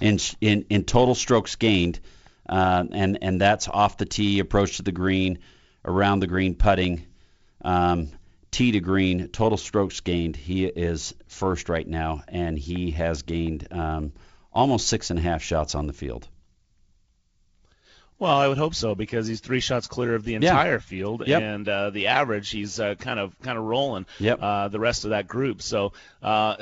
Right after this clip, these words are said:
Speaker 1: we'll, we'll see. I think this is a big one for Justin Rose. I mean, you know, there was a lot of, uh, discussion around, hey, you're world number one. You come out, you win the FedEx Cup last
Speaker 2: Mm-hmm.
Speaker 1: year,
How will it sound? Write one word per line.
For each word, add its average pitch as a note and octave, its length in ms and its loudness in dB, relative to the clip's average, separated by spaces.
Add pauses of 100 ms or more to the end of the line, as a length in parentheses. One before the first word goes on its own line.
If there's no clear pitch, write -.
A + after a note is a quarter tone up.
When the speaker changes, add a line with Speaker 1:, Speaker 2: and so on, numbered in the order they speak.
(160)
Speaker 1:
we'll, F3 220 2
we'll G3+ 100 4
see. F3+ 300 0
I D3 80 4
think D#3+ 160 -2
this D#3+ 140 -4
is D3+ 100 -4
a D3 40 -10
big D#3 160 0
one E3 100 0
for C#3 100 -4
Justin A#2 400 -2
Rose. G#2 260 -2
I A#2+ 80 -2
mean, A#2+ 240 -2 (260)
you A#2+ 100 -6
know, B2 100 4
there B2+ 120 2
was A#2+ 120 0
a B2 40 0
lot A#2 280 4
of, B2 200 0
uh, A#2+ 220 4
discussion A#2 640 -2
around, A#2+ 260 -2
hey, C3+ 140 0
you're G#2+ 160 -2
world B2+ 260 -2
number B2 220 -4
one. D3+ 460 0 (720)
You A#2 120 -6
come C#3 200 2
out, B2 140 2
you A#2 80 -2
win B2+ 120 -2
the A2+ 60 -6
FedEx B2 440 0
Cup C#3+ 240 0
last C3+ 260 4
Speaker 2:
Mm-hmm. B2+ 100 4
Speaker 1:
year, C3+ 260 0